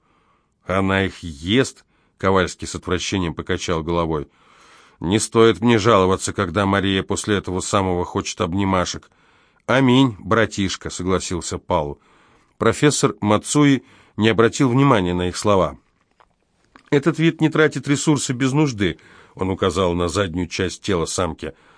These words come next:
«Посмотрите на жало, почти полдюйма,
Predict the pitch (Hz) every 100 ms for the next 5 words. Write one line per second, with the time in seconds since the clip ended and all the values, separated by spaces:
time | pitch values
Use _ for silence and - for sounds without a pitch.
0 | _ _ _ _ - - 170 175 156 -
1 | 95 95 90 92 95 123 92 76 71 113
2 | - 170 165 160 147 135 110 78 71